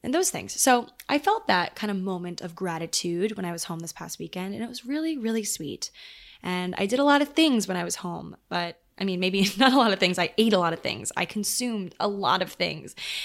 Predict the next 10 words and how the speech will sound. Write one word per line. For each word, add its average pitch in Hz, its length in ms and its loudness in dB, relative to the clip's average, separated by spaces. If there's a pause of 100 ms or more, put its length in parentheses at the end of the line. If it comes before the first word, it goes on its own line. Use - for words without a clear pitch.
(200)
And 214 360 2 (220)
for 233 120 0
the 220 80 0
first 240 420 2
time 196 320 0
in 208 100 -6
a 196 40 -4
very 175 360 -6
long 185 260 -6
time, 175 500 -10